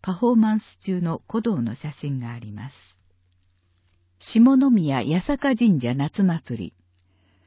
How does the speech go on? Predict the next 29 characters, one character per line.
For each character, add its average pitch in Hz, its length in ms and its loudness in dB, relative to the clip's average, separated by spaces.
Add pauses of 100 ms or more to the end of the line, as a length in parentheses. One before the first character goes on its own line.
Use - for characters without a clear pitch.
(580)
総 262 180 2
代 247 240 0
長 - 400 -6
金 240 280 6
子 262 160 0
正 208 300 2
幸 226 240 -2
さ 131 120 -2
ん 110 100 -2
の 120 80 -4
写 139 160 -8
真 123 240 -4
が 113 100 -6
あ 113 60 -8
り 113 120 -8
ま 107 180 -6
す。 - 40 -20 (1200)
若 220 340 -2
い 269 80 -4
世 226 180 -2
代 190 220 -4
が 147 140 -2
担 160 340 -2
う 135 80 -2
祭 208 380 -2
り 196 40 2
の 156 160 -2
魅 139 120 -4
力。 123 380 -8